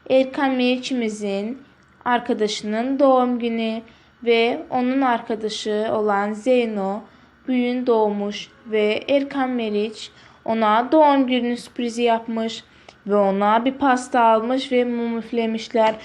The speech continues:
Gördüğünüz gibi çok naif, çok ince olan bu ünlü oyuncumuz arkadaşlarının doğum gününü hiçbir zaman unutmaz ve onlara hep sürpriz yapar ve o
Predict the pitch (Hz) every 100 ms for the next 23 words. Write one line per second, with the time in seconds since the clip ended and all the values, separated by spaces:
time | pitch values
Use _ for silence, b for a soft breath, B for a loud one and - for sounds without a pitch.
0 | B B - 262 247 247 247 254 262 -
1 | 214 208 214 269 269 269 233 208 208 208
2 | 269 262 233 214 226 196 196 196 202 220
3 | 226 214 214 202 190 185 190 185 208 B
4 | B B - 247 247 262 254 247 - 254
5 | 240 262 285 277 233 240 240 220 208 202
6 | 202 - 233 - - 254 233 208 208 202
7 | 202 196 190 196 190 202 220 B B B
8 | - 202 240 247 240 233 226 220 226 233
9 | - 277 277 - - - 220 220 208 202
10 | 202 208 B B B 233 240 254 277 262
11 | 254 262 285